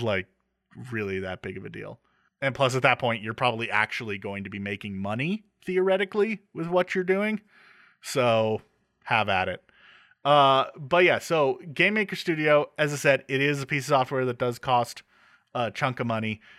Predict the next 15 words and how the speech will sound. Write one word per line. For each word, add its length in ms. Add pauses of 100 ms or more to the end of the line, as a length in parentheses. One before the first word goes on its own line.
(200)
If 240
you're 240
just 420
doing 280
development 440
for 100
the 100
P 180
C, 340
it 120
doesn't 280
cost 360
that 220
much 240
more 520